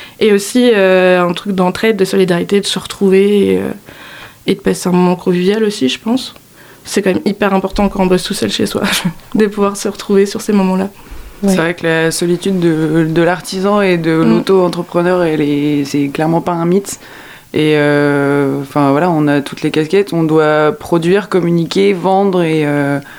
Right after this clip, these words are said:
Speaker 2: et ouais, face à la montagne de boulot, de temps en temps, on se sent vraiment solo et, euh,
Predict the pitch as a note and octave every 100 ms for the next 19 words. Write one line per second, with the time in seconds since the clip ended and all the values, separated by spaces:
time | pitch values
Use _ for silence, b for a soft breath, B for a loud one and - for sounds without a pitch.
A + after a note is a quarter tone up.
0 | B B B B - D3 C#3 C#3+ F#3+ G3
1 | D#3+ D#3 D3 D3 D3 E3 D#3+ D#3+ D#3 G3+
2 | B3+ E3 D#3+ E3 F#3+ - - C#3 D3 F3+
3 | G#3 - F#3+ G3+ G3+ D#3 D3+ D3 C#3+ C#3
4 | C#3+ C#3+